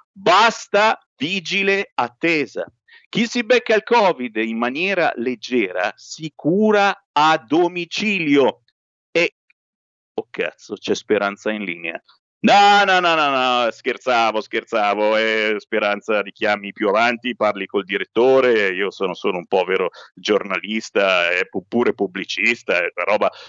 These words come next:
No, non scherziamo. Eh, quando siamo allo stadio iniziale del covid, ci si cura a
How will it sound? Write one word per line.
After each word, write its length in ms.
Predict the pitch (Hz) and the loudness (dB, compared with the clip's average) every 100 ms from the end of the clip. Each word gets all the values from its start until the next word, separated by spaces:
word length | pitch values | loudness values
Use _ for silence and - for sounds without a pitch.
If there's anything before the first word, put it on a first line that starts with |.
| - | -12
No, 320 | - 196 - _ - 139 | 0 0 0 _ -14 -4
non 140 | 208 | -4
scherziamo. 640 | - 180 - 143 107 92 92 - _ | -2 -2 0 0 0 -4 -10 -16 _
Eh, 360 | 117 120 - _ _ - 110 _ _ | -2 -2 -2 _ _ -20 -20 _ _
quando 380 | - 175 214 190 | 0 0 2 -2
siamo 640 | - 190 156 123 98 - _ | 0 0 2 0 -4 -6 _
allo 180 | - 113 | -4 -4
stadio 340 | 110 165 175 170 | -2 -2 0 0
iniziale 420 | 147 117 151 151 | -4 -4 -2 0
del 160 | 123 | -2
covid, 600 | - 147 131 95 95 95 98 _ | -2 0 2 0 -6 -6 -8 _
ci 200 | - 135 | -8 -6
si 240 | 131 - 127 | -4 -4 -4
cura 680 | - 185 190 190 180 - _ | -4 -4 0 2 0 -2 _
a 280 | 131 165 | 2 2